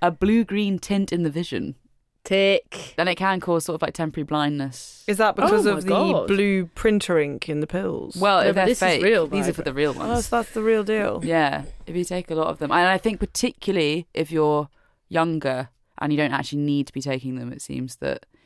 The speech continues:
Speaker 1: you're a little bit more at risk of feeling poo-poo la la.
Speaker 2: Why would you take them if you, if you don't need 'em?
Speaker 1: For a very, very long erection.
Speaker 2: Okay, yeah, yeah.
Speaker 1: Not late in length,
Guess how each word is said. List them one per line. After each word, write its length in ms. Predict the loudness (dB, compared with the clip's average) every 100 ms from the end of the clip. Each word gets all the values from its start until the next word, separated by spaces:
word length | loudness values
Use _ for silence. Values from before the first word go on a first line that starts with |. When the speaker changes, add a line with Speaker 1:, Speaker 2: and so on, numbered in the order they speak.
| _ _ -6
Speaker 1:
you're 160 | -4
a 40 | -2
little 160 | -4
bit 160 | -8 -6
more 260 | -6 -8 -10
at 120 | -12
risk 300 | -10 -10 -12
of 220 | -20 -20 _ _ _ _
feeling 480 | -14 -10 -10 -12 -14 _ _ _ _ _ -14
poo-poo 280 | -12 -10 -10
la 180 | -10 -12
la. 260 | -14 -18 -20 _ _ _ -6
Speaker 2:
Why 220 | -2 -2
would 160 | -4 -8
you 60 |
take 260 | -10 -8 -6
them 100 | -8
if 140 | -8
you, 120 | -12 -12 -14
if 120 | -10
you 60 |
don't 160 | -8 -8
need 260 | -8 -8 -10
'em? 140 | -14
Speaker 1:
For 300 | -4 0 2
a 60 | 2
very, 320 | 0 0 -2
very 240 | -2 -4
long 200 | -4 -6
erection. 600 | -4 -6 -6 -10 -12 -12 -8
Speaker 2:
Okay, 440 | -8 -8 -10 -14
yeah, 220 | -14 -12
yeah. 40 | -2
Speaker 1:
Not 220 | 0 0
late 200 | 0 -2
in 140 | -2 -4
length, 420 | -4 -6 -10